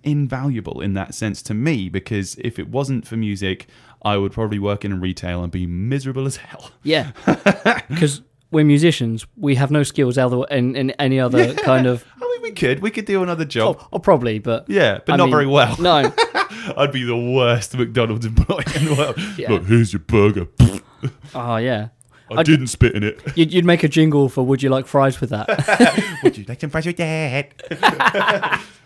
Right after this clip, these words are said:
Speaker 1: But yeah, like, uh, so I don't know. To me, it's invaluable. To the consumer, it seems to have gone down quite considerably.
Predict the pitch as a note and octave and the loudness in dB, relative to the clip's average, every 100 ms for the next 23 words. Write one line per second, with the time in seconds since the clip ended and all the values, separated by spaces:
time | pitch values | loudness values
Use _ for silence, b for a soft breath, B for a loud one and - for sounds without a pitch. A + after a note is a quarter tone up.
0 | E3 E3+ F3+ D3 A#2 - D3 C#3+ C#3+ B | -8 -2 2 4 2 0 0 0 -4 B
1 | B - - C3+ C3 - D3+ D3 C3+ A2+ | B -10 0 0 0 0 0 0 -2 -4
2 | G2 - - E3 F3+ E3+ D3+ C#3 B2 A#2+ | -4 -8 -6 -2 -2 -2 -2 -2 0 0
3 | A#2 A#2+ C3+ C3+ C3+ - E3 E3 D3 A#2 | -2 -4 -6 -4 -4 -2 0 2 2 0
4 | - C#3 B2+ B2+ G#2+ A#2+ A2 G2+ A2+ G2+ | 0 0 0 -2 -2 0 0 0 2 2
5 | G2+ G#2+ - - G#2+ G#2+ - - - G2+ | 2 0 -4 -4 -2 -2 -4 -10 -8 -2
6 | C#3+ C3+ G2+ G#2+ G#2+ | 2 2 2 0 0